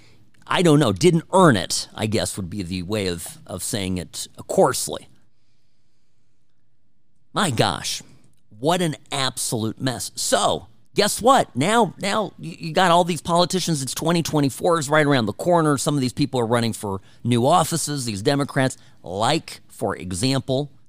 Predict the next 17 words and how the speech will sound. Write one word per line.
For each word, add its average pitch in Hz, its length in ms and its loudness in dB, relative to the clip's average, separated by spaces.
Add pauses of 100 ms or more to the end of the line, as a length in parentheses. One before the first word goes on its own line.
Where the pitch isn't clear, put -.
Gavin 104 360 0
Newsom. 127 420 0 (920)
And 135 140 0
these 160 140 0
people 175 260 -2
came 160 220 2
out 156 120 2
and 131 100 0
said, 135 180 0
"Oh, 202 120 6
yeah, 233 200 4
we 147 160 2
need, 147 280 0
we 156 120 -2
need 147 160 0
a 135 40 2
million, 151 540 4